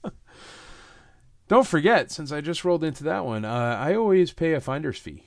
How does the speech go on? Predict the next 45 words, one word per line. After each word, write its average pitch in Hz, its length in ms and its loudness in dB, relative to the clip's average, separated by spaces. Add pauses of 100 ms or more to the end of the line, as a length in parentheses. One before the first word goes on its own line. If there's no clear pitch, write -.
(140)
Uh, 92 200 -8
thank 107 280 -10
you, 98 140 -8
Justin, 101 460 -8
for 95 260 -8
the 90 120 -8
last 101 380 -6
lot 107 280 -6
that 90 100 -10
I'm 90 80 -14
still 98 320 -10
finishing 95 480 -12
up 95 160 -14
getting 90 220 -12
rid 95 160 -10
of. 107 120 -14 (400)
Uh, 90 200 -8
the 90 100 -10
stuff - 300 -8
I 98 80 -4
didn't 95 160 -10
wanna 95 160 -12
keep, - 260 -10
but 98 100 -8
I 92 120 -10
also 95 260 -12
got 95 160 -12
an 90 100 -16 (160)
awesome 104 420 -8
Boba 87 240 -12
Fett 85 200 -12
for 82 100 -18
my 87 200 -12
collection 85 420 -10
out 85 100 -8
of 87 80 -10
it, 95 160 -10
and 90 140 -14
Andrea 90 380 -10
got 85 120 -8
a 85 60 -14
couple 80 240 -16
Leias. 87 340 -12 (560)
But, 120 220 0
uh, 113 360 0